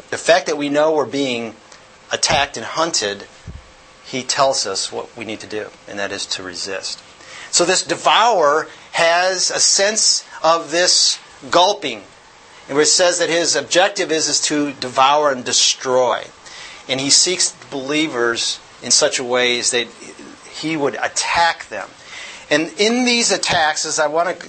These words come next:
run a parallel, if I could, for a couple ways that we see that how does Satan, Satan devour believers. I believe one way he does it is just like we see it,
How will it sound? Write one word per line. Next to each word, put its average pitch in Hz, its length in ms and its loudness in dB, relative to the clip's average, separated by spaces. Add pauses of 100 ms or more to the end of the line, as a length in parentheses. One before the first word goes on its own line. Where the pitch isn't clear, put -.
run 156 220 2
a 160 60 2
parallel, 165 680 0
if 123 120 -2
I 127 60 0
could, 139 300 -2
for 135 160 -4
a 127 60 0
couple 185 420 0 (220)
ways 175 600 2
that 160 140 -2
we 151 100 -2
see 151 760 2 (180)
that 151 160 4
how 202 360 4
does 220 180 2
Satan, 190 600 0
Satan 160 520 0
devour 139 800 2 (260)
believers. 123 840 -6 (1160)
I 143 80 6
believe 170 320 2
one 214 180 4
way 202 120 4
he 208 60 -4
does 196 280 0
it 208 120 -2
is 165 440 -4
just 220 300 2
like 220 160 0
we 202 100 -4
see 190 280 2
it, 190 140 -2